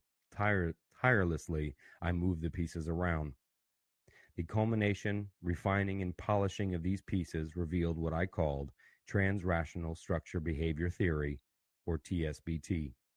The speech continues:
Trans is a prefix occurring in the loan words from Latin to transcend or change thoroughly.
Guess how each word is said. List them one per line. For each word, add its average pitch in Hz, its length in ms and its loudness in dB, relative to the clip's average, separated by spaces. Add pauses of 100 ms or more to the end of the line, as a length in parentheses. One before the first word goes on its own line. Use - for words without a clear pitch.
(920)
Trans 117 480 0
is 78 140 -4
a 82 80 -2
prefix - 760 -2 (640)
occurring 110 580 0
in 80 120 -4
the 73 80 -2
loan 98 400 2
words 85 460 0 (240)
from 80 200 -2
Latin 92 460 0 (180)
to 95 140 0
transcend 98 800 0 (220)
or 82 120 -2
change 98 480 -2
thoroughly. 71 500 -2